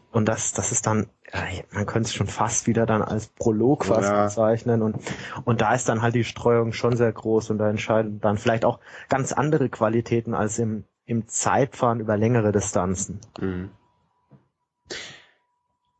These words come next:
Speaker 2: Die Qualitäten, äh, ein längeres Zeitfahren zu entscheiden, bei den Herren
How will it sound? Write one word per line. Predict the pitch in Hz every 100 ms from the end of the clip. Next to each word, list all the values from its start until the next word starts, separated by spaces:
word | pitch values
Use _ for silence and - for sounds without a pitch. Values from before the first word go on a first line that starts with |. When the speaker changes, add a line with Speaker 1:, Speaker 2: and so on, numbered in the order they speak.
| _ _ - -
Speaker 2:
Die | 120 117
Qualitäten, | 147 131 143 160 156 156 147 135
äh, |
ein | 123 127 127
längeres | 123 165 175 170
Zeitfahren | - 143 143 147 139
zu | 139
entscheiden, | 131 131 127 127 120 120
bei | 110 113
den | 120
Herren | 117 135 139 104 95 90 90 76 76 76 78